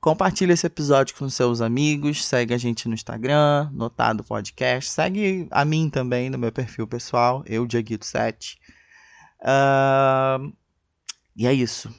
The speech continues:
a gente vai seguindo, confiando e resistindo. Um beijo pra você,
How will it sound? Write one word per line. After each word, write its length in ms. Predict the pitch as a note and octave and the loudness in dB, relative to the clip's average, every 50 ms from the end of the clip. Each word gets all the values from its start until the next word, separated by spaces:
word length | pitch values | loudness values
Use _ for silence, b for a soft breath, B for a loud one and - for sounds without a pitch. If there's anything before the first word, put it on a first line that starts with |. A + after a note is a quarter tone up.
| - - - | -18 -10 -6
a 100 | A#2 C3 | -6 -4
gente 240 | B2+ B2+ B2 - C3+ | -4 -6 -6 -4 -4
vai 140 | C3+ C3+ | -2 -2
seguindo, 580 | C3+ - - E3+ D3 D3+ D#3 E3 F3 F#3 F#3 F#3+ | -2 -4 -6 -6 -4 -4 -2 0 0 0 -2 -4
confiando 720 | F#3 - D3 C#3+ C#3+ - - D3 C#3 C3+ C3+ C3+ C3 C#3+ - _ _ | -6 -6 -6 -6 -6 -6 -8 -8 -8 -6 -8 -8 -12 -16 -20 _ _
e 40 | C#3+ | -6
resistindo. 880 | C#3+ C#3+ D3 D3 C#3 D#3 E3 - - - F3+ F3 F#3 G#3 A3 B3+ D4+ - _ _ _ _ _ _ _ _ _ _ _ b b b b b b b b b | -2 0 0 0 -2 -4 -6 -8 -6 -4 -2 -2 0 -2 -2 -4 -6 -8 _ _ _ _ _ _ _ _ _ _ _ b b b b b b b b b
Um 140 | - D#3 E3+ | -6 -6 0
beijo 320 | E3+ D#3 D3+ D3 D3 C#3 C#3 | 2 4 4 4 2 0 -2
pra 160 | - C3+ C3 | -2 -2 -2
você, 520 | A#2+ A#2+ C3+ - - E3 D#3+ E3 F3 F#3 | -2 -4 -6 -2 0 2 2 2 2 -2